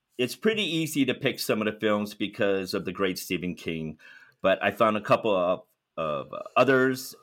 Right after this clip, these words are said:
uh, not including him. So here are my picks. Um, number one, The Mouth of Madness,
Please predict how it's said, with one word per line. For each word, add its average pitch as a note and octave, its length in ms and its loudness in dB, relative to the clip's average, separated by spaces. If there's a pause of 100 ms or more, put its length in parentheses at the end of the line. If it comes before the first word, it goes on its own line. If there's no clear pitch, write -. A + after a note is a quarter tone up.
uh, E2 340 0 (120)
not G#2+ 260 0
including F2+ 460 -4
him. F2 320 -6
So F2+ 380 -2
here C#3+ 260 2
are B2+ 60 4
my G#2 120 2
picks. - 560 -8 (1000)
Um, G2 760 6 (480)
number C3 220 4
one, F#2 400 2 (420)
The G2+ 100 0
Mouth G2+ 320 4
of G2 140 -2
Madness, D#2+ 680 -2